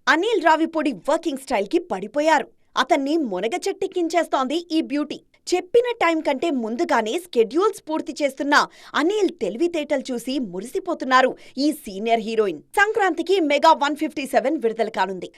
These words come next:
గతంలో గాడ్ ఫాదర్, సైరాలో కలిసి నటించారు చిరు, నయన్. తెలుగుతో పాటు తమిళం, కన్నడలోనూ బిజీగా ఉన్నారు నయనతార.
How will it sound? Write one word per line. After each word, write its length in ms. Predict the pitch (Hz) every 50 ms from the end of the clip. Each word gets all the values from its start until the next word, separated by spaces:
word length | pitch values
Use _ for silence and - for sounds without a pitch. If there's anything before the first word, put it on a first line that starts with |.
| _ - 302
గతంలో 300 | 311 311 349 320 311 311
గాడ్ 360 | 285 214 170 - 214 233 262
ఫాదర్, 400 | - - 254 233 - 233 233 233 - - -
సైరాలో 580 | - - - 226 254 330 349 330 269 247 254 330
కలిసి 400 | 339 - 294 311 392 - - 320
నటించారు 640 | 269 262 262 269 262 247 - 262 240 247 277 - - _ _
చిరు, 380 | - - 226 208 208 254 - 571 -
నయన్. 460 | 208 190 190 185 185 202 202 170 - - _ _ _ -
తెలుగుతో 460 | 269 247 254 240 311 302 - 294 262
పాటు 420 | 262 262 262 285 277 320 254 196 - _ - 202
తమిళం, 280 | 180 202 233 269 320 392 453 453 - -
కన్నడలోనూ 640 | 214 208 262 330 370 359 339 302 302 285 302 349
బిజీగా 500 | 359 208 180 214 190 - 339 339 392 370
ఉన్నారు 420 | 302 269 254 240 226 226 294 508 -
నయనతార. 560 | 269 - 370 - - 349 - - 285 233 175